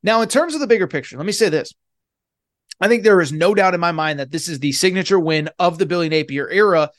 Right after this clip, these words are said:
and potentially a program-changing win going forward. I know they opened with a win last year against Utah, but that was, I'm not gonna say it was fluky.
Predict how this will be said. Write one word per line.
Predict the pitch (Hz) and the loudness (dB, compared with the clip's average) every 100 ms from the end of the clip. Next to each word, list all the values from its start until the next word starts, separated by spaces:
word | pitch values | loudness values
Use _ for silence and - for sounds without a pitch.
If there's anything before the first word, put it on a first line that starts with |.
| _ _ - | _ _ -6
and | 190 | -6
potentially | 190 180 247 311 - 214 165 160 - | -6 -2 2 2 2 0 0 -4 -4
a | 185 160 | -6 -6
program-changing | - - 226 226 226 208 - 165 156 165 147 | -6 2 4 4 2 0 -4 -6 -6 -8 -6
win | 135 139 | -4 -4
going | 135 123 135 | -4 -4 -4
forward. | 135 240 214 139 _ _ _ _ _ _ | 0 4 4 2 _ _ _ _ _ _
I | 185 196 | -2 0
know | 233 | 4
they | 240 233 214 | 4 4 2
opened | 220 220 220 208 | 0 0 -2 0
with | 202 | 0
a | |
win | 190 190 | -2 -2
last | 190 175 160 175 | -2 -4 -4 -4
year | 170 | -6
against | 156 139 | -6 -10
Utah, | 139 135 - - _ _ _ _ _ | -10 -10 -10 -12 _ _ _ _ _
but | 165 - | -4 2
that | 208 220 175 | 2 4 2
was, | 202 202 190 185 | 4 6 4 0
I'm | 185 | -6
not | 214 | -4
gonna | 214 | -2
say | 180 | 0
it | 214 | 2
was | 214 | 0
fluky. | - 226 202 185 | 2 2 2 -4